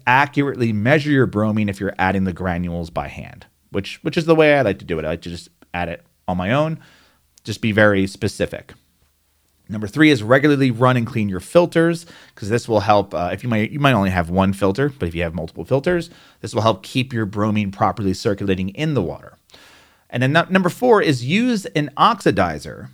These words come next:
which is a non-chlorine shock, and I know I said chlorine, once a week or after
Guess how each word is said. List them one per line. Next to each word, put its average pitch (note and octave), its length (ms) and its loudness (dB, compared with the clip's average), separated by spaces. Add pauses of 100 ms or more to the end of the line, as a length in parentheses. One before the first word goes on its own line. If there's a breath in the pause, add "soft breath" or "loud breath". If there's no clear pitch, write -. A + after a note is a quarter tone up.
(160)
which C3 280 0
is D#3+ 180 2
a D3 180 0
non-chlorine F#3+ 1200 0
shock, A#2+ 640 2
and F#2 120 -8
I F#2+ 120 -2
know A2+ 220 2
I D3+ 80 0
said E3+ 260 -2
chlorine, G#2+ 520 0 (520 soft breath)
once D3 380 0
a G#3 60 6
week D3 460 -2
or B2 340 0
after A#2+ 340 0